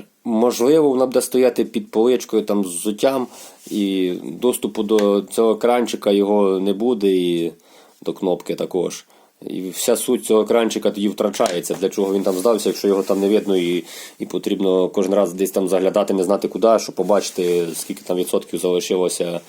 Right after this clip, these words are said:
е, батареї там, і так далі. М, то я думаю,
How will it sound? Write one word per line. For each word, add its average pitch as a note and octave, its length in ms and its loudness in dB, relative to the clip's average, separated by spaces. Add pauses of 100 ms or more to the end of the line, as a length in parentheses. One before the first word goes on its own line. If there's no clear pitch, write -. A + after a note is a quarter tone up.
(440)
е, - 40 -8 (300)
батареї F#2+ 560 2
там, E2+ 300 -2
і - 40 -12
так E2+ 160 -2
далі. D#2+ 300 -6 (560)
М, - 60 -16 (380)
то - 80 -4
я F#2+ 120 0
думаю, F2 460 2